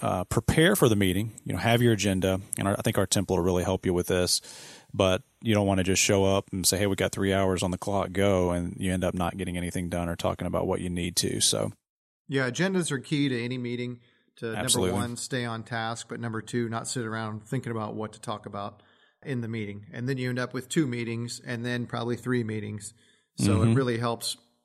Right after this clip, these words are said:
Speaker 2: really helps, uh, slim the time, time frame down and actually get down to business.
Speaker 1: Yep. No doubt. So we're gonna probe you a little bit here, if you don't mind, to, uh,
Speaker 2: Yeah,
Speaker 1: ask
Speaker 2: go
Speaker 1: you
Speaker 2: for
Speaker 1: about
Speaker 2: it.
Speaker 1: your meeting. Yeah.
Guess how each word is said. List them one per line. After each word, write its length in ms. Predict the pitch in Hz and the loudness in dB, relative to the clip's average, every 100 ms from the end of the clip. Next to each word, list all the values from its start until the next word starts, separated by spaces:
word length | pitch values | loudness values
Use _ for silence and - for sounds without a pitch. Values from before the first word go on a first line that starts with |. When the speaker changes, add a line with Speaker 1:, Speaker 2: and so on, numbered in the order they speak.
| _ _ _ - | _ _ _ -4
Speaker 2:
really 260 | 127 131 | 0 2
helps, 400 | 117 120 120 - | 2 -2 -4 -6
uh, 160 | 110 107 | -2 -2
slim 320 | 110 127 120 | -2 -2 -2
the 60 | 113 | -2
time, 400 | 120 113 113 110 - _ _ - | -2 -2 -4 -8 -18 _ _ -2
time 200 | 123 123 | 0 2
frame 280 | 127 117 110 | 0 -2 0
down 260 | 117 113 | 0 2
and 100 | 110 | 0
actually 260 | 107 107 107 | -2 -2 -4
get 160 | 107 | -4
down 160 | 113 104 | -4 -4
to 60 | 95 | -4
business. 440 | 104 104 107 - _ _ _ _ _ - | -4 -4 -8 -10 _ _ _ _ _ -2
Speaker 1:
Yep. 240 | 101 95 - _ _ 113 | 2 2 -2 _ _ 0
No 120 | 98 | 2
doubt. 280 | 95 95 - _ - - - - - | 4 2 0 _ -10 -8 -10 -12 2
So 400 | - 139 135 131 | 8 10 10 8
we're 60 | - | 6
gonna 160 | 226 | 2
probe 280 | - 139 175 | 6 6 8
you 60 | 123 | 8
a 40 | |
little 120 | 110 | 8
bit 140 | 110 101 | 8 8
here, 260 | 107 120 | 8 8
if 80 | 120 | 6
you 60 | 113 | 6
don't 180 | 107 104 | 6 6
mind, 420 | 104 110 110 107 | 6 8 6 4
to, 480 | - 107 104 101 104 | 4 6 8 6 4
uh, 40 | |
Speaker 2:
Yeah, 60 | 101 | 4
Speaker 1:
ask 260 | 117 123 117 | 6 8 8
Speaker 2:
go 60 | |
Speaker 1:
you 60 | 113 | 6
Speaker 2:
for 60 | 95 | 6
Speaker 1:
about 280 | 113 120 | 4 4
Speaker 2:
it. 40 | - | 2
Speaker 1:
your 180 | 127 117 | 2 4
meeting. 300 | 107 104 120 | 6 6 6
Yeah. 260 | 117 131 | 8 6